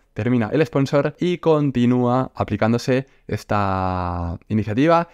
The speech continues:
que la marca Adidas siempre ha puesto en una equipación de Lyon. Lo han vuelto a hacer y en este caso lo han puesto en la zona cercana al escudo. Esto una locura, me encanta este detalle porque siempre lo ponen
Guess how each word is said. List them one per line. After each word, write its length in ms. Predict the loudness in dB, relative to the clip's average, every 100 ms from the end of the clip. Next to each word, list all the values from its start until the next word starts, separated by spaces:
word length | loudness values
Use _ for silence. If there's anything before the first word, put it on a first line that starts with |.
| _
que 140 | -2 0
la 120 | 2
marca 260 | 0 0 0
Adidas 240 | 0 0
siempre 240 | 0 -2
ha 40 | 0
puesto 460 | -2 0 0 0 -2
en 180 | -4 -2
una 120 | -2
equipación 380 | -4 -6 -4 -2
de 80 | 0
Lyon. 300 | 0 -2 -6 _ -4
Lo 100 | 0
han 60 |
vuelto 180 | 2 2
a 40 | 2
hacer 280 | 0 0 -2
y 60 |
en 60 | -2
este 140 | -2
caso 220 | -4 -2
lo 60 | -2
han 80 | 0
puesto 400 | -2 0 0 0
en 80 | 0
la 100 | -2
zona 220 | 0 -2
cercana 640 | -4 _ -6 -4 -2 0 -2
al 180 | -2 -4
escudo. 400 | -2 -2 -2 -4 _ -2
Esto 320 | 0 2 0
una 160 | 2 2
locura, 340 | 2 4 4
me 80 | 2
encanta 680 | 0 -2 0 0 0 -2 -2 -4
este 220 | -6 -4
detalle 340 | -2 0 0 0
porque 220 | -2 -2
siempre 220 | 0 0
lo 100 | 2
ponen 320 | 2 2 -2